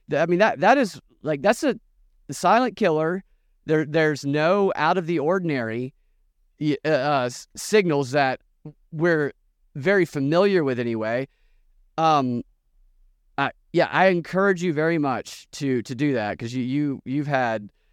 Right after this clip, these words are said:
I cannot imagine that experience. I, I actually remember, Jack, when you told me that you had a heart attack. I remember where I was. You know, we have those memories that, you know, kind of, uh, we go through everyday life. A lot of things are similar every day. Everything seems like one long day.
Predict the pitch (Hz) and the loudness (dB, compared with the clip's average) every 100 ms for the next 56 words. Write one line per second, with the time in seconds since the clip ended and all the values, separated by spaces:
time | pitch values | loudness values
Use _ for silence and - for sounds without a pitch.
0 | - 143 147 143 156 151 147 156 156 160 | -6 -4 -2 0 2 2 0 0 0 -2
1 | 139 - 165 185 190 - 160 151 160 160 | -2 -4 0 0 0 0 -2 0 0 0
2 | 170 - 165 139 131 180 147 120 113 110 | 0 -2 -2 0 0 0 0 -2 -4 -4
3 | 120 - 135 139 139 160 170 202 196 113 | -6 -6 -4 -2 -2 -4 -2 0 0 0
4 | 104 110 107 101 101 101 92 113 131 139 | -2 -2 -4 -4 -4 -6 -8 -4 -2 -2
5 | 180 185 156 131 127 170 104 - - _ | 2 2 2 0 2 2 0 -12 -20 _
6 | _ _ _ _ - 135 139 151 156 139 | _ _ _ _ -6 -2 2 2 2 0
7 | 170 170 147 131 131 - 135 113 147 131 | 0 2 -2 -2 -4 -6 -18 -10 -6 -4
8 | 120 123 143 127 123 117 113 110 107 127 | -4 -4 -2 -2 -2 -4 -4 -6 -8 -4
9 | 151 147 156 143 139 151 143 123 131 139 | -4 -2 -2 0 0 0 -2 -2 -2 -2
10 | 131 135 139 143 120 117 143 135 127 117 | -2 -2 -2 -4 -6 -6 -4 -2 -2 -4
11 | 113 104 113 127 _ _ _ _ _ 139 | -6 -6 -8 -10 _ _ _ _ _ -4
12 | 139 131 143 - 147 131 123 135 135 127 | -4 -2 -4 -2 -2 -2 -2 -2 -2 -2
13 | 127 127 143 123 | -2 -2 0 -2